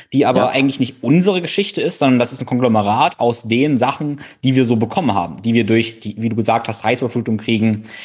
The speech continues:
Speaker 1: ähm, die uns andere Leute eigentlich erzählen. Und wir nehmen die als unsere Geschichte wahr und nicht nur das. Du hast gesagt, Körper, Geist und Seele.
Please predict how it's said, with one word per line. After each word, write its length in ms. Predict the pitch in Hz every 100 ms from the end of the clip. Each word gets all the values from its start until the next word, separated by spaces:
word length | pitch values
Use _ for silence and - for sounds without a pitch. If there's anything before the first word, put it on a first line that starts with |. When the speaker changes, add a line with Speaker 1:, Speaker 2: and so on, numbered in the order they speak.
| - -
Speaker 1:
ähm, 480 | 110 110 110 107
die 100 | 107
uns 140 | 120 -
andere 220 | 143 120
Leute 260 | 123 135 104
eigentlich 240 | 107 107
erzählen. 420 | 95 - 104 90
Und 100 | 85
wir 120 | 113
nehmen 200 | 117 110 113
die 160 | 190
als 180 | - 107
unsere 360 | - 233 196 98
Geschichte 460 | 92 - 101 -
wahr 240 | 90 85 85 - -
und 140 | 131
nicht 140 | 113 -
nur 120 | 95
das. 420 | 143 - - -
Du 180 | 104 113
hast 120 | 175 -
gesagt, 260 | 156 147
Körper, 180 | 170 151
Geist 260 | 131 127 117
und 60 |
Seele. 380 | 110 170 113 135